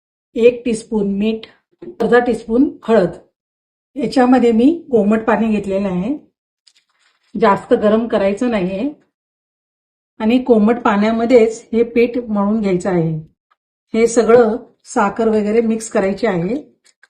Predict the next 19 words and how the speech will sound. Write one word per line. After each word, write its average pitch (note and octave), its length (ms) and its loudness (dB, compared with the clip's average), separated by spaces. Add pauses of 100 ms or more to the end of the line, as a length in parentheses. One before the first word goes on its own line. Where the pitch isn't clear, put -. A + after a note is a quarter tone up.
(1300)
कोंबडी A3 140 2
वडे G#3 260 0
करताना G3 540 -2
याच्यामध्ये G3+ 460 -2
काकडी G3+ 420 0
किसून G#3 340 -2
घालू G3 220 -2
शकता, F#3+ 380 -4
कांदा F#3+ 420 -2
किसून G#3 380 -2
घालू F#3 180 -2
शकता, F#3 420 -8 (640)
तुम्हाला G3+ 300 4
आवडत F#3+ 340 2
असेल, G3 380 0
किंवा G#3 180 0
काशी G3+ 380 -2
भोपळा G3+ 340 2
असतो G3+ 380 0